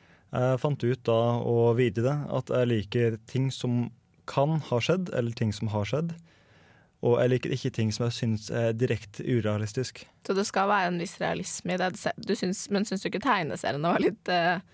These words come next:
Speaker 1: Nei,
Speaker 2: litt
Speaker 1: fordi det er
Speaker 2: realistiske?
Speaker 1: så stilisert, det er så langt borte fra virkeligheten med en gang.
Speaker 2: Ja, så da er det noe annet, men hvis det først
Speaker 1: Ja.
Speaker 2: er en bok, så skal det da være
Speaker 1: Da skal det være realistisk.
Speaker 2: Mm.
Speaker 1: Eh, hvis du går et steg vekk fra det, så faller det ned i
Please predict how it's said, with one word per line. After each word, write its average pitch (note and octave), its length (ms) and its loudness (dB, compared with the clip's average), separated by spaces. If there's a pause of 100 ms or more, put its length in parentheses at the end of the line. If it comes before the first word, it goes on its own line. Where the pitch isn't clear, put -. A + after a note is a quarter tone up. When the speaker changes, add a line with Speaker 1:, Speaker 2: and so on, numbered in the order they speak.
(440)
Speaker 1:
Nei, C3+ 140 2
Speaker 2:
litt F3+ 80 0
Speaker 1:
fordi D3 140 6
det D3 80 8
er C#3+ 80 6
Speaker 2:
realistiske? C#3+ 580 8
Speaker 1:
så C3 200 4
stilisert, C3 600 2
det C3+ 180 2
er B2 200 6
så B2+ 180 2
langt A#2 300 2
borte A#2+ 260 0
fra A2 120 0
virkeligheten A2 440 0
med A2 160 2
en G#2+ 60 4
gang. B2 160 4 (220)
Speaker 2:
Ja, F#3 180 4
så A3 140 -6
da F#3 160 4
er D#3+ 80 -2
det E3+ 80 -2
noe D3+ 80 2
annet, E3 340 0
men F#3+ 140 0
hvis F3+ 120 -4
det F#3 80 -4
først A#2 220 4
Speaker 1:
Ja. D#3+ 140 4
Speaker 2:
er D#3+ 100 0
en E3+ 140 0 (420)
bok, F3 180 -4
så F3 140 -4
skal C#3 320 -2
det D#3+ 160 -2
da D#3 100 2
være D#3 220 0
Speaker 1:
Da C3 100 6
skal B2 240 4
det A#2+ 140 4
være A#2 160 6
realistisk. A#2+ 560 0
Speaker 2:
Mm. A3+ 160 2
Speaker 1:
Eh, A#2+ 160 4
hvis A#2+ 160 0
du B2+ 80 0
går B2 240 4
et - 100 -8
steg A#2 380 2
vekk G#2+ 160 -2
fra A#2+ 140 0
det, C#3+ 120 2
så C3 140 -4
faller G#2+ 320 2
det A2+ 80 2
ned A2 320 2
i A2 320 4